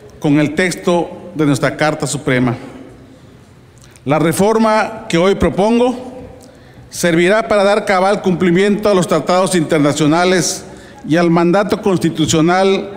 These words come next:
de promover, respetar, proteger y garantizar los derechos humanos de todas las personas, además de ser partícipes activos en esta lucha constante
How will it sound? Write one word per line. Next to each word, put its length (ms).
de 180
promover, 800
respetar, 1080
proteger 840
y 140
garantizar 600
los 140
derechos 380
humanos 600
de 120
todas 260
las 140
personas, 680
además 420
de 100
ser 220
partícipes 840
activos 640
en 120
esta 200
lucha 320
constante 800